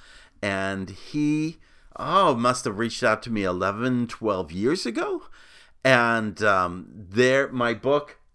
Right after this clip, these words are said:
um, The Wonderful World of Customer Service at Disney, became their text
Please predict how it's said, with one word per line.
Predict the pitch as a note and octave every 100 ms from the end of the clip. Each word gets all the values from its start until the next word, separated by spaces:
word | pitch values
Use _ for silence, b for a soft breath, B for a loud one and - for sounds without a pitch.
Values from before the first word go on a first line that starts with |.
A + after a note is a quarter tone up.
| -
um, | G2 F#2 F2+ F2 D#2+ C2 C#2
The | G#2
Wonderful | G#2 B2+ C#3 - B2
World | B2 C3+ C#3 -
of | A#2
Customer | - C3+ C3 B2 A#2
Service | - B2+ B2 G#2
at | G#2
Disney, | A2+ B2 D3+ D3
became | A#2+ - A2 G2
their | F2+ A#2
text | B2+ - D#3+ - -